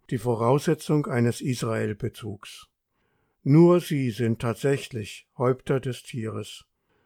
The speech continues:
allerdings nicht in der von Bader vertretenen Ordnung.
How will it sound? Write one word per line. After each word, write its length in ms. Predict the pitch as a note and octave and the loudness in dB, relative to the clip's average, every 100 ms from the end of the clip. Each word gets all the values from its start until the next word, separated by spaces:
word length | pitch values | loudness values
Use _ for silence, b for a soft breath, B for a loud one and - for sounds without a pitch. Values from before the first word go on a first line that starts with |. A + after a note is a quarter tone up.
| _ _ | _ _
allerdings 560 | D3+ C3 C3 B2 B2 - | 0 4 4 4 2 2
nicht 300 | C#3 E3 - | 2 2 0
in 120 | C#3 | 0
der 140 | B2 | 2
von 260 | B2 - A#2 | 0 0 0
Bader 420 | A#2 G#2+ B2 C3+ | 0 0 0 -2
vertretenen 800 | - B2+ - B2+ A#2 B2+ A#2 A#2 | -2 -8 -6 -4 -2 2 2 2
Ordnung. 540 | B2 G#2 - G#2+ A2+ | -2 -6 -6 -8 -8